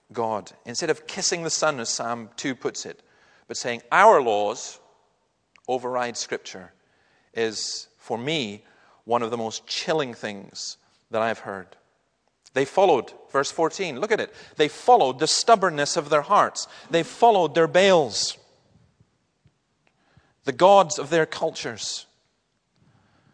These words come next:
And again, I, I wonder sometimes if in the church we've not compromised way too much with this. Because what's happening in the terms of the enemies of the gospel, it's called salami tactics. They slice off bit by bit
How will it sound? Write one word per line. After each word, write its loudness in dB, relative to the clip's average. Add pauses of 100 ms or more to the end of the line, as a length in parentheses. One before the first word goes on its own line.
(460)
And -8
again, -2 (420)
I, -10 (100)
I -4
wonder -2
sometimes -6
if -8
in -8
the -10
church -4 (360)
we've -6
not -2
compromised -2
way 0
too -8
much -4
with -6
this. -10 (800)
Because -4 (320)
what's -2
happening -4
in -10
the -6
terms -6
of -12
the -8
enemies -2
of -6
the -6
gospel, -2
it's -8
called -4 (160)
salami 2
tactics. -6
They 0
slice -2
off 2 (380)
bit 0
by 2
bit -4